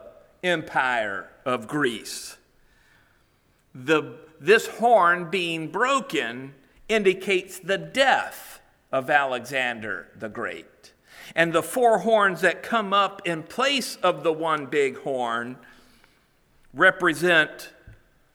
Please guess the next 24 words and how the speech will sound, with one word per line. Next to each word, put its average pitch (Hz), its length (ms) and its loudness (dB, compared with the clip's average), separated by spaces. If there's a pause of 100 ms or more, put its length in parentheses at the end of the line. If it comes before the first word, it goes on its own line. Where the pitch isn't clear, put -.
(280)
the 127 140 -4
dividing 139 880 4
of 110 160 -8
Ale-, 147 520 4
Alexander's 135 920 -2 (100)
kingdom 107 640 -6 (320)
into 123 320 -6
four 127 600 -2
smaller 117 840 -6 (360)
kingdoms. - 840 -16 (1040)
So 156 420 2 (800)
what 196 240 2
we 180 100 0
see 196 380 -2
here 147 520 4
in 131 420 -6
relation 156 500 -4
to 151 100 -14
the 135 80 -8
male 147 300 -2
goat 120 500 -6
is 123 200 -8
that 135 260 -6
the 123 180 -4